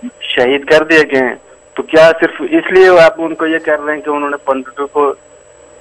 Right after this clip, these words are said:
के साथ ऐसा सलूक किया? तो ये तो एक दोहरा म्यार है। तो जो लो-, लोगों को वो हलाक कर रहे हैं, शहीद कर रहे हैं,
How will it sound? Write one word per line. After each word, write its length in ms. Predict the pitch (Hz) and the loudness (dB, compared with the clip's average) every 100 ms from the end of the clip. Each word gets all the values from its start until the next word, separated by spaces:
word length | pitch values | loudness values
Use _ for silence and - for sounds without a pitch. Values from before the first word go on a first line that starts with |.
| - - | -20 -16
के 80 | - | -8
साथ 180 | - 135 127 | -2 -2 0
ऐसा 380 | 131 131 143 135 | 0 0 -2 -4
सलूक 360 | - 135 135 - | -6 -6 -6 -6
किया? 260 | 135 139 - - - - _ _ - | -8 -6 -8 -16 -20 -20 _ _ -4
तो 80 | |
ये 180 | 139 147 | 0 0
तो 400 | 143 151 143 135 | 0 0 0 0
एक 100 | 131 | -4
दोहरा 340 | 127 139 151 147 | -2 0 2 0
म्यार 400 | 139 131 127 127 | 0 0 0 -2
है। 60 | - _ - _ - - | -8 _ -20 _ -20 -10
तो 60 | |
जो 240 | 127 135 135 | -2 0 0
लो-, 600 | 131 120 127 127 123 - | 0 -2 -2 -4 -4 -4
लोगों 260 | 127 127 | -4 -4
को 160 | 123 135 | -4 -4
वो 160 | 127 123 123 | -2 -2 -2
हलाक 340 | 120 120 123 | 0 0 0
कर 140 | 123 | -2
रहे 100 | 123 | -2
हैं, 80 | 123 | -2
शहीद 340 | - 120 127 - | -4 -4 -4 -2
कर 240 | 127 123 | -2 -2
रहे 180 | 123 123 | -2 -4
हैं, 140 | 120 | -4